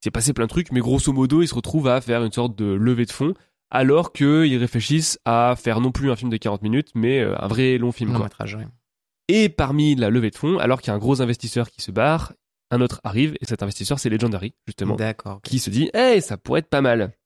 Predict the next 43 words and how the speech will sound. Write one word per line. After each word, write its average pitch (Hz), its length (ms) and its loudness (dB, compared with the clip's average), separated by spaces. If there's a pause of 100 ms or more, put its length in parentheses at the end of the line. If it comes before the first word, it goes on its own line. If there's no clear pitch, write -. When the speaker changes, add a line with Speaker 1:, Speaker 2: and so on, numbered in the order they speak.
(160)
Speaker 1:
Donc 131 160 0
là, 131 160 4
il 107 80 0
y - 20 0
a 104 40 2
eu 104 80 0
probablement 110 380 0
plein 123 200 -2
de 107 80 -2
discussions, 151 560 -6
et - 80 -2
vu 135 120 2
que 139 60 -4
le 135 80 0
projet 135 320 0
avait 107 140 0
déjà 117 220 0
une 110 100 -2
petite 117 200 -8
partie 113 320 -4
américaine, 107 420 -2
probablement 107 400 -2
que - 120 -10 (600)
ils - 60 -8
ont 82 60 -8
pu 120 200 -4
un 98 80 -4
peu 135 120 0
s'arranger 104 380 -2
Speaker 2:
Ouais. 85 60 -4
Speaker 1:
avec - 180 -8
ça. 185 140 0 (360)
D'autant 135 240 2
que 127 120 -2
du 107 160 -4
coup, 180 260 2 (240)
les 113 320 2
deux 131 180 0
prods 143 280 0
américains 127 520 2 (120)
et 156 320 4 (100)
Yoshimitsu 117 640 0
Ebano 117 340 2